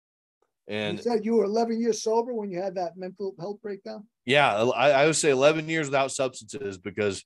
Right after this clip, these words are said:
Speaker 1: sobriety is up for debate, right? 'Cause <laughs> what, what really is sobriety? Is it abstinence or what is it? But
Speaker 2: Right.
Speaker 1: for me, you know, I was, I was single when I got sober. Uh, were you single when you got sober or no?
Speaker 2: Yes.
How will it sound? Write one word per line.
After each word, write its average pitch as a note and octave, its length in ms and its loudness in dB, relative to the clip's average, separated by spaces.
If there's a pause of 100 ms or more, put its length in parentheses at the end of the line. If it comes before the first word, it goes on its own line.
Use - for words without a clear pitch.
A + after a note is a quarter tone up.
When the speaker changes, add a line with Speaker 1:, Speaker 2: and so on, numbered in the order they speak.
(260)
Speaker 1:
sobriety C3 520 4
is A#2 120 0
up A#2+ 160 0
for B2 100 -4
debate, A2 400 -2
right? G#2+ 280 -4
'Cause G#2 300 -6 (140)
<laughs> D3 120 0
what, B2+ 220 0 (160)
what E3+ 160 6
really E3+ 320 6
is D3+ 160 2
sobriety? G#2 540 -2
Is G2 100 -6
it G2 180 -8
abstinence B2 640 -2
or A2 60 -4
what A2 140 0
is B2+ 120 4
it? F#2 100 -6
But G#2 180 -2 (200)
Speaker 2:
Right. B3+ 320 0
Speaker 1:
for B2+ 140 -10
me, C#3 460 -4 (600)
you B2+ 60 -4
know, B2+ 80 2
I B2 120 4
was, E3 400 2
I B2+ 100 0
was C#3+ 140 2
single F#3+ 360 2
when A#2+ 100 0
I A2+ 80 0
got G#2 180 -4
sober. F2 560 -8 (1000)
Uh, G2 160 -2
were A2 100 -4
you C3 100 0
single D3 300 0
when C3 100 0
you C3 60 -2
got C3 160 0
sober C3+ 400 0
or G#2+ 60 -8
no? F2+ 340 -10
Speaker 2:
Yes. - 340 -6